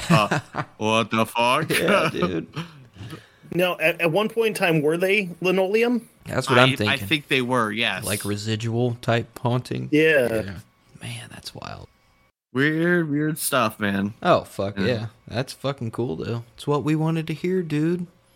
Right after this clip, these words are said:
Speaker 1: Always,
Speaker 3: Exactly.
Speaker 1: always, uh, always the cool stuff.
Speaker 2: Exactly.
Speaker 1: <laughs>
Speaker 2: So why don't you guys, before we, uh, get off here, why don't you guys, uh, plug your podcast?
Speaker 3: So Kevin and myself are the hosts of the Dark Windows podcast.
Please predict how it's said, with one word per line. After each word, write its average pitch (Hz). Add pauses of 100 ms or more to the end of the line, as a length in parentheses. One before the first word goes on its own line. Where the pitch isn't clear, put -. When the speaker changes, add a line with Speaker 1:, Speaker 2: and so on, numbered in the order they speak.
(360)
Speaker 1:
Always, 170 (100)
Speaker 3:
Exactly. -
Speaker 1:
always, 254
uh, 233 (760)
always 214
the 220
cool 254
stuff. - (160)
Speaker 2:
Exactly. -
Speaker 1:
<laughs> - (960)
Speaker 2:
So 110
why 123
don't 147
you 147
guys, 147
before 147
we, 135
uh, 113
get 113
off 143
here, 107 (200)
why 107
don't 113
you 107
guys, 113
uh, 98 (240)
plug 113
your 107
podcast? 95 (680)
Speaker 3:
So 190 (420)
Kevin 220
and 208
myself 185
are 165
the 151
hosts 165
of 156
the 143
Dark 147
Windows 160
podcast. 147